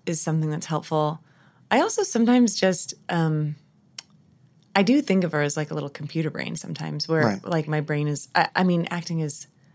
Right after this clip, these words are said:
Speaker 1: acting is goofy, and it's especially goofy to talk about acting. But
Speaker 2: <laughs>
Speaker 1: there is, you know, sometimes I am,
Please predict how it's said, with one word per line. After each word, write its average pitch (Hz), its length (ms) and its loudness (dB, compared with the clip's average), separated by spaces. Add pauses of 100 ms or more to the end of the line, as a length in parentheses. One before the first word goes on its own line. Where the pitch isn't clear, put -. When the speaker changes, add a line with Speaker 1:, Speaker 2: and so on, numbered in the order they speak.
(400)
Speaker 1:
acting 208 280 2
is 202 100 2
goofy, 160 340 0
and 156 100 2
it's 147 160 -2
especially 147 360 -6
goofy 147 260 -8
to 147 80 -6
talk 151 240 -8
about 151 200 0
acting. 196 380 -2
But 160 180 6 (360)
Speaker 2:
<laughs> - 60 -16
Speaker 1:
there 226 140 10
is, 277 300 6 (120)
you 233 140 6
know, 165 140 6
sometimes 247 500 2
I 180 80 0
am, 165 520 -2